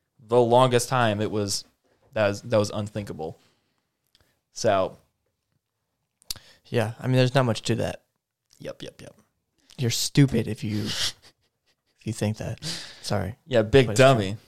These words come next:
Speaker 2: Big dumb idiot.
Speaker 1: Big, big dumb. All right,
Speaker 2: That
Speaker 1: last
Speaker 2: was my
Speaker 1: one here.
Speaker 2: Twitter, by the way. Follow, follow, follow the Twitter.
Speaker 1: Yeah, hit, hit the, uh, phone buzz up. P H one B is easy. All right, last one here comes to us from at Burger Boss twenty-one.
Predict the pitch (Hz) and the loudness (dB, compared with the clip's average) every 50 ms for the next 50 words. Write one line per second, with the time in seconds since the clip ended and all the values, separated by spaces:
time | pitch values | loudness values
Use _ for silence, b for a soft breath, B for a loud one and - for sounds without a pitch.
0 | _ _ - 110 107 - _ _ _ _ _ - 110 104 101 - - - 113 110 | _ _ -10 -10 -10 -10 _ _ _ _ _ -8 -8 -8 -8 -8 -10 -10 -6 -4
1 | 107 104 107 107 - _ _ - 135 110 104 107 _ _ _ _ _ _ _ _ | -4 -4 -4 -6 -8 _ _ -2 -2 -2 -2 -6 _ _ _ _ _ _ _ _
2 | 127 110 107 - - 120 117 120 113 - 143 143 127 107 - 170 180 143 147 147 | -14 -14 -14 -4 2 2 2 2 4 4 4 6 6 4 4 6 6 6 6 6
3 | 151 143 135 131 131 123 120 113 113 110 110 110 113 110 110 - _ _ _ _ | 6 6 6 6 6 4 4 4 4 4 4 4 4 2 2 -2 _ _ _ _
4 | - - 117 110 120 - _ _ _ _ _ _ _ _ - - - - _ _ | -4 -2 -2 -2 -4 -8 _ _ _ _ _ _ _ _ -16 -16 -16 -16 _ _
5 | _ _ _ - - - - - - - - - 135 - _ _ - 123 113 104 | _ _ _ -12 -12 -12 -12 -14 -14 -12 -10 -10 -10 -12 _ _ 2 4 4 4
6 | 110 123 - - 135 131 131 - - 110 104 101 101 95 90 104 - 104 101 101 | 2 0 -2 0 -2 -2 -2 -4 -4 -4 -2 0 0 -2 -2 -4 -6 -10 -10 -8
7 | 98 98 98 101 98 101 95 - _ _ - 123 110 - - 110 104 104 101 101 | -10 -10 -8 -8 -8 -10 -10 -12 _ _ -20 -20 -16 -12 -10 -10 -8 -8 -10 -10
8 | 98 98 98 95 95 92 101 b b b b b b b b b _ - 127 123 | -12 -12 -12 -12 -12 -14 -14 b b b b b b b b b _ 2 2 4
9 | 120 113 131 143 156 - - 165 151 147 143 143 143 139 131 131 127 127 127 120 | 4 4 4 4 4 4 4 6 6 6 6 4 4 4 4 6 6 6 4 4
10 | 127 123 120 - - 120 110 110 - 120 113 107 - 170 214 214 180 156 175 175 | 2 0 -2 0 2 2 2 2 2 -2 -2 0 2 2 2 2 4 6 6 8
11 | 175 175 175 156 156 151 151 147 - - - 151 147 139 127 120 120 117 120 120 | 8 6 6 6 8 6 6 4 2 0 2 4 4 4 6 6 6 6 6 4
12 | 117 | 2